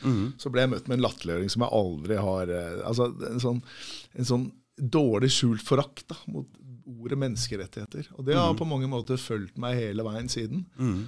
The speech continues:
Speaker 2: At norske dommere, de, de hater alt som har med menneskerettigheter å gjøre, for det er noe som forstyrrer den konforme zona som de er i.
Speaker 1: Mhm.
Speaker 2: Og det er klart at det har jo forårsaket, ikke minst i forhold til disse barnevernssakene. Jeg har jo
Speaker 1: Mhm.
Speaker 2: hatt rett.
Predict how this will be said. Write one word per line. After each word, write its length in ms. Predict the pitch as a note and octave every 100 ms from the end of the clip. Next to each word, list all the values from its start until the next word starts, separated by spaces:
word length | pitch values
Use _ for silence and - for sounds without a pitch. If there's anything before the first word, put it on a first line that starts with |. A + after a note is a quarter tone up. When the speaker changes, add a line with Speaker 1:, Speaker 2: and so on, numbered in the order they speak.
| -
Speaker 2:
At 180 | A#2+ A#2+
norske 320 | C#3 B2+ -
dommere, 380 | C3+ A#2+ A2 D#3
de, 300 | B2 A#2+ C3 B2
de 220 | B2 C#3
hater 680 | C3 - C3 E2 C#2 - B2
alt 120 | G2+
som 100 | - A#2
har 60 |
med 120 | A#2+ A#2
menneskerettigheter 520 | G2 G2+ F#2+ G#2+ G#2+
å 140 | A2+
gjøre, 80 | D3+
for 80 | C#3+
det 100 | B2+
er 80 | C3+
noe 160 | A2+
som 320 | A2 A#2+ B2+ - - -
forstyrrer 640 | C3 - B2 G#2+ G#2+ B2
den 320 | A#2 A2 A2+ A#2+
konforme 500 | C3 A#2+ - G#2 A2+
zona 360 | B2 A2+ F2+ F2+
som 120 | G#2+
de 60 | A2+
er 240 | G#2+ F2+ G2
i. 200 | - B2
Speaker 1:
Mhm. 340 | A#2 F2 G2 A#2+ - -
Speaker 2:
Og 40 |
det 80 | F3
er 40 |
klart 200 | E3+ D#3 E3
at 100 | C#3+
det 200 | C3+ D#3+
har 180 | D3+ B2+
jo 120 | C#3
forårsaket, 720 | - A#2 G#2+ - A#2+ - C3+
ikke 160 | C3 C3+
minst 300 | B2+ A#2+ -
i 20 |
forhold 200 | C3+ A#2
til 100 | C3
disse 120 | A2
barnevernssakene. 720 | A#2 G2+ E2+ F2+ G2+ - F3+ A3+ -
Jeg 80 | C3+
har 60 | G#2+
jo 60 |
Speaker 1:
Mhm. 40 | C3+
Speaker 2:
hatt 120 | D#3+ B2+
rett. 400 | C#4+ - -